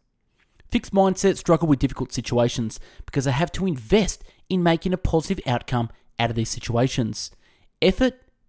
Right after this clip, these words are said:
is fundamental to success. Effort is fundamental to success. However, people with a fixed mindset see situations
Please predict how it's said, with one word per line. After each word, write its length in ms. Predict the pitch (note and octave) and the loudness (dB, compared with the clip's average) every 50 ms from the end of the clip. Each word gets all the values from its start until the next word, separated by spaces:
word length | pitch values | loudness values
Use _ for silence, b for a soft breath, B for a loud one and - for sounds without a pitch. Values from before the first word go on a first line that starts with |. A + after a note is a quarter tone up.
| _ - | _ -6
is 100 | A3+ A3 | -6 -2
fundamental 420 | - F#3 F3 F3 E3+ E3 D3 D3 C3+ | 2 2 2 4 4 2 0 0 -2
to 120 | - C3+ | -2 -4
success. 600 | A2+ - B2+ - - - A#2 A2 A2 - - - - - _ _ _ _ _ _ _ _ - | -4 -4 -6 -6 -2 -2 0 0 -2 -4 -8 -10 -12 -18 _ _ _ _ _ _ _ _ 2
Effort 500 | G3 G#3+ G#3 - A#2+ G#2+ - _ - - _ _ _ _ - | 2 2 2 0 -4 -4 -6 _ -20 -20 _ _ _ _ -8
is 140 | - A#2 - | -8 -6 -4
fundamental 800 | - - C#3+ E3+ F#3+ G3+ E3+ D#3 B2 A2 - - B2+ A2+ A2 _ _ _ _ _ | -2 -2 0 0 0 0 0 0 0 0 0 0 -2 -2 -4 _ _ _ _ _
to 100 | - - | -14 -10
success. 680 | - - A#2+ - - - - C3 C3+ B2+ - - - - - - _ _ _ _ _ _ b b b b b b b b b b | -8 -6 -6 -6 -4 -2 0 2 2 0 0 -4 -6 -8 -12 -16 _ _ _ _ _ _ b b b b b b b b b b
However, 340 | - F3 F3 F#3 F3+ E3+ | 0 2 4 4 4 2
people 260 | F3+ - F3 D#3+ E3 E3+ | 0 0 0 0 0 0
with 120 | F3 D#3 | -2 -2
a 40 | D#3 | -2
fixed 240 | - D#3 - - - | -4 -4 -6 -4 0
mindset 480 | D#3+ D#3+ F3 F3 E3+ - - F3+ - | 2 2 2 2 0 0 -2 -2 -2
see 200 | - - E3+ D3 | 0 0 0 0
situations 880 | C3 - - - - - - G3+ F3 C#3+ B2+ B2 - - C3 B2+ - | 0 0 -2 -4 -4 -4 -2 0 2 2 2 0 -2 -4 -4 -4 -6